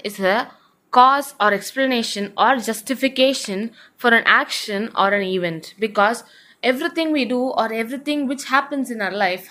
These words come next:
has its own reason, which is either good or bad.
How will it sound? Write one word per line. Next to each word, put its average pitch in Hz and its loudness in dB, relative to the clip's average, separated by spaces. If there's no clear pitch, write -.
has 208 0
its - -10
own 208 -4
reason, 208 -4
which 262 -4
is 220 -2
either 240 2
good 254 -2
or 185 0
bad. 165 -2